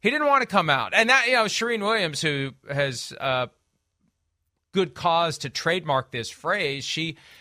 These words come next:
has started saying, "Fine, if you're not injured, then you suck." You know, when, when, when guys claim they're fine and they're gonna keep playing, okay, fine. If you're not injured, then you just suck.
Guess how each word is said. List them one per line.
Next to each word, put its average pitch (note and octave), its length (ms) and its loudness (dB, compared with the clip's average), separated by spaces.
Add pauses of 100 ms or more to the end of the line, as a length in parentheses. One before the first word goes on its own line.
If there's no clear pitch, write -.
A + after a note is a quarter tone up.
has D#3 180 -2
started C#3 360 0
saying, C#3 600 -4
"Fine, F3+ 600 0 (100)
if D3+ 220 -4
you're E3+ 120 -2
not F#3 200 4
injured, G3+ 300 -4
then G#3+ 180 0
you A3+ 100 -2
suck." A#3+ 520 0 (380)
You D3 100 -2
know, D#3+ 180 2
when, F#3 280 0
when, F3+ 440 0 (420)
when F3+ 540 -2
guys G3 420 4
claim G#3+ 360 0
they're F#3+ 140 4
fine G#3+ 520 2
and E3+ 100 0
they're E3+ 80 0
gonna F3+ 180 0
keep F#3 300 -6
playing, A#3 400 2
okay, A#3+ 360 2
fine. B3+ 440 2 (640)
If D#3+ 320 -2
you're F3+ 100 2
not G#3+ 220 4
injured, F#3 340 -2
then D#3+ 160 2
you D#3 120 -2
just C#3 360 0
suck. E2+ 300 -8